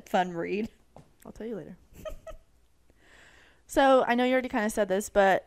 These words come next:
Speaker 2: who do you think the blame should fall on and why?
Speaker 1: Mm, the dad.
Speaker 2: I mean,
Speaker 1: Frank.
Speaker 2: I, I agree with you there, but Danny knew better.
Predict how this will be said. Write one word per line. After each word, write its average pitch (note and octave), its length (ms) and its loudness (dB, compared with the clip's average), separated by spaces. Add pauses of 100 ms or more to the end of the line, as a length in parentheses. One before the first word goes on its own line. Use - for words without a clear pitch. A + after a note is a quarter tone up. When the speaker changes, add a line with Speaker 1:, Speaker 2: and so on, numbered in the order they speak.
Speaker 2:
who B3+ 100 0
do B3+ 80 -2
you C#4 60 -2
think A#3+ 160 -2
the G#3+ 100 -2
blame F#3 300 -2
should F#3 220 -6
fall E3 260 0
on D3+ 260 -6
and D#3+ 160 -10
why? D3+ 400 -4 (160)
Speaker 1:
Mm, G3+ 1000 -10 (120)
the F#3+ 280 -4
dad. F3+ 640 -2 (960)
Speaker 2:
I B3+ 100 0
mean, C4 200 0
Speaker 1:
Frank. - 200 -16
Speaker 2:
I, A3+ 260 0
I G#3+ 220 -2
agree A#3+ 300 -6
with G#3 180 -8
you F3+ 100 -8
there, F3 400 -6 (560)
but G3 680 -2
Danny A3 280 -6
knew G3 180 -6
better. F#3 420 -4